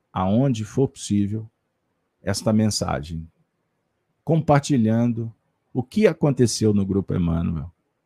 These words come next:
a partir daquelas experiências maravilhosas dos anos dois mil, e que nunca imaginei que eu teria a oportunidade,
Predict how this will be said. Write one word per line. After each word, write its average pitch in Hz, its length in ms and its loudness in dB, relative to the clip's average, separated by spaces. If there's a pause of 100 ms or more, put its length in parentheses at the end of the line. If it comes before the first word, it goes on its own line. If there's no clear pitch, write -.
(300)
a - 80 -8
partir 101 440 -2
daquelas 87 460 -4
experiências 85 920 -6 (200)
maravilhosas 92 960 0
dos 85 240 -2
anos 78 280 -2
dois 76 300 -6
mil, 65 300 -10 (640)
e 104 60 -8
que - 140 0
nunca 113 380 2
imaginei 107 720 2 (1300)
que 120 160 2
eu 113 140 4
teria 107 580 2 (1000)
a 87 100 -2
oportunidade, 135 1200 0